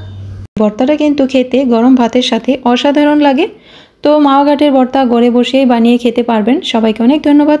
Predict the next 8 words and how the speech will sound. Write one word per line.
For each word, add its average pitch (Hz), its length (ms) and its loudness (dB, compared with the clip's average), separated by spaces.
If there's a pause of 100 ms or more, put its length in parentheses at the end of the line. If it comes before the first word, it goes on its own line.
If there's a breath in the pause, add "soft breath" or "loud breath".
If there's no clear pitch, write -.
পুরো 269 200 2
ভিডিওটা 277 360 2
দেখার 269 340 0
জন্য। 269 240 2 (880 loud breath)
ইলিশ 269 380 2
পোলাও, 233 340 2 (600)
কাটা 247 300 -2
ছাড়া 240 320 0